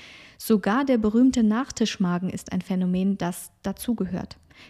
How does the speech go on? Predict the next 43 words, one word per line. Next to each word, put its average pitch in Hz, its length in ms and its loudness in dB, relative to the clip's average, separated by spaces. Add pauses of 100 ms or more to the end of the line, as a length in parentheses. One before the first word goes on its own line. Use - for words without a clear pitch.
Kennst 277 260 0
du 294 60 -2
das, 294 240 -4
dass 233 180 -6
du - 80 -2
dich 208 260 -2
richtig 277 480 -2
satt 269 240 -6
essen 233 220 0
kannst 226 400 -2
und 214 320 0
dein 202 140 2
Magen 220 260 0
ist - 240 -10
angenehm 277 420 2
voll 220 280 0 (280)
und 214 140 0
du 226 60 4
merkst 208 320 0
auch - 160 -4
echt, - 260 -2
"Boah, 208 320 2 (100)
also 202 140 0
jetzt 220 220 -2
schaffe 214 180 -4
ich 190 140 -8
nichts - 260 0
mehr, 233 240 4
ich 233 100 -4
bin 196 160 2
satt", 214 280 0 (360)
aber 240 540 2 (240)
so 175 200 -4
ein 160 140 0
Nachtisch, 196 640 -4 (400)
das - 300 -4
wär 165 100 -4
jetzt - 260 -10
was. - 280 -12 (320)
Nachtisch 285 500 -2
geht 254 160 -4
irgendwie 220 280 2
immer. 180 300 0